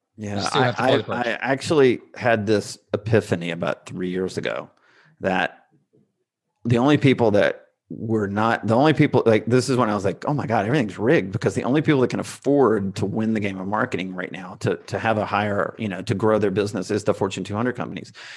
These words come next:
Speaker 1: When they come to us to use our data systems, they're spending two, three hundred thousand dollars, uh, on one data report, right?
Speaker 2: Yeah.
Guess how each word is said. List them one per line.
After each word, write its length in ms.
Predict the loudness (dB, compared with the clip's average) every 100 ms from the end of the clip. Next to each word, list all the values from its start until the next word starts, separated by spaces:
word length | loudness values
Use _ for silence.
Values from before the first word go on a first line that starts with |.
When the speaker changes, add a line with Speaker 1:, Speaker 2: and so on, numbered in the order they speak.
| -18 -8
Speaker 1:
When 140 | -2 2
they 120 | 2
come 220 | 2 2
to 100 | 4
us 240 | 4 2 2
to 100 | 0
use 160 | 2 2
our 120 | 2
data 280 | 4 4 4
systems, 360 | 2 -4 -4 -2
they're 100 | -2
spending 340 | 0 -2 -4
two, 300 | -4 -2 -2
three 180 | -2 -4
hundred 200 | -4 -4
thousand 280 | -6 -6 -8
dollars, 400 | -8 -10 -12 -12 -18 _ -12
uh, 120 | -8 -6
on 240 | -6 -6
one 400 | -4 -2 -2 -2
data 240 | 0 2
report, 480 | 2 -2 -12 -14 -14 _ _ _ _ -6
right? 240 | -4 -4 -8 _ -20 -14
Speaker 2:
Yeah. 200 | -8 -8